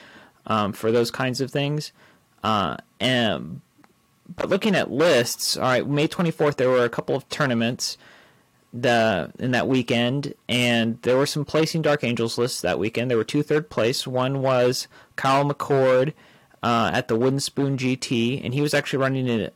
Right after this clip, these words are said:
an Imperial Soup list that included some Dark Angels. So if I, let's see, let me click on this here, take a look at it. 'Cause, let's see, it had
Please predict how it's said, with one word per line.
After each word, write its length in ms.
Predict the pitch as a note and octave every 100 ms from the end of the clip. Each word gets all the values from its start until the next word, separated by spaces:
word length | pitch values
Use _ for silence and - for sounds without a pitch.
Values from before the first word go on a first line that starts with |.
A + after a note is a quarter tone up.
| -
an 240 | G#2+ G#2+
Imperial 360 | A2 A2+ E3 A#2+
Soup 340 | - D#3+ D3+
list 240 | F#2+ G2 -
that 140 | F#2
included 340 | G2+ - G#2+ -
some 160 | G#2+
Dark 280 | G2 F#2 G2
Angels. 500 | F2+ G2+ G2 A2+ - - - - _
So 120 | - A#2
if 60 |
I, 400 | B2 A#2+ B2 A#2+ G#2+
let's 100 | -
see, 120 | -
let 140 | E2+ D#2+
me 100 | -
click 240 | - - -
on 100 | A#1+
this 240 | A#1+ -
here, 180 | - C2
take 160 | - -
a 20 |
look 180 | A#1 -
at 80 | -
it. 140 | A1+ - _ _ _ _ _ _ _ _ _ - _ - _ _ _ _ -
'Cause, 360 | C3 B2 A#2+
let's 160 | - A#2
see, 120 | C3
it 80 | A2+
had 600 | - B2 A#2+ A2+ A2